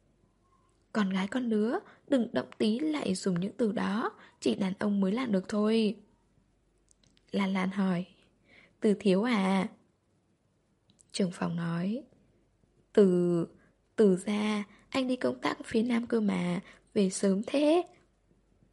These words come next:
Lúc đi qua, ai đó đang ngồi trước máy tính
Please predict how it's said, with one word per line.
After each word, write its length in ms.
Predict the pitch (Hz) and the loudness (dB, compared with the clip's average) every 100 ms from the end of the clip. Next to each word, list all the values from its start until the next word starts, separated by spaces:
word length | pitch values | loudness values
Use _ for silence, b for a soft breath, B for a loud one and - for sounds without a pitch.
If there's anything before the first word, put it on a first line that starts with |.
| _ _ _ | _ _ _
Lúc 220 | - 269 254 | -2 -2 0
đi 120 | 208 | -2
qua, 420 | 208 202 196 196 B B B | 0 0 0 -2 B B B
ai 180 | 254 247 | -4 -2
đó 240 | 233 196 - | 0 -2 -2
đang 180 | 247 233 | -4 0
ngồi 140 | 202 180 | -2 -2
trước 200 | - 220 | -6 -4
máy 140 | 202 - | -6 -2
tính 240 | 196 185 | 0 0